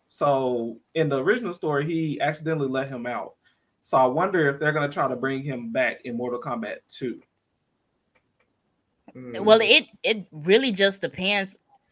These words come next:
Speaker 3: on, so Ed Boon said the cameo characters are not gonna be in the storyline, but that doesn't guarantee that they're gonna be in the next game either.
Speaker 1: Yeah.
Speaker 2: Mm-hmm.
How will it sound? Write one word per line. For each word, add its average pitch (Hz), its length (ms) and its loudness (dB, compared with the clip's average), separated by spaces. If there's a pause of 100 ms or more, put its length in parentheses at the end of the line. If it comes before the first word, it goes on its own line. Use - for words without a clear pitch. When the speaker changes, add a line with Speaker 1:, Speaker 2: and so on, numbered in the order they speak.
Speaker 3:
on, 165 420 0 (440)
so 180 480 2 (220)
Ed 240 260 4
Boon 214 240 -4
said 180 460 2
the 170 80 -16
cameo 196 360 -4
characters 170 460 -6
are 151 60 -12
not 160 200 -2
gonna 160 140 -10
be 156 140 -8
in 156 100 -8
the 143 60 -12
storyline, 147 680 -6
but 147 120 -14
that 170 120 0
doesn't 165 280 -6
guarantee 160 480 -6
that 147 160 -6
they're 147 100 -8
gonna 147 200 -8
be 143 120 -8
in 143 100 -8
the 139 60 -8
next 135 260 -12
game 143 320 -4
either. 135 400 -8 (300)
Speaker 1:
Yeah. 113 440 -6
Speaker 2:
Mm-hmm. 101 280 -12